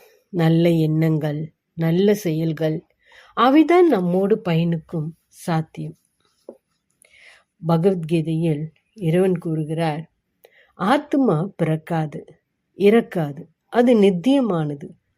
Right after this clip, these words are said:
அழிவில்லாதது." அந்த உண்மையை உணர்ந்தவனுக்கு மரணம் ஒரு பயம் அல்ல, அது ஒரு விடுதலை போன்று இருக்கும். மரணத்தை நினைத்து துக்கப்பட வேண்டாம்,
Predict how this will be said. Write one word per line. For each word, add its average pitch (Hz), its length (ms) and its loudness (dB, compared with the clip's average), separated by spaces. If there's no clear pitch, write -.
அழிவில்லாதது." 165 960 0
அந்த 349 320 4
உண்மையை 339 580 4
உணர்ந்தவனுக்கு 202 1120 0
மரணம் 214 560 0
ஒரு 160 400 2
பயம் 160 340 -2
அல்ல, 151 360 -6
அது 165 300 2
ஒரு 160 420 0
விடுதலை 226 500 2
போன்று 196 480 0
இருக்கும். 160 380 -12
மரணத்தை 403 600 4
நினைத்து 190 800 0
துக்கப்பட 175 500 -2
வேண்டாம், 156 500 -6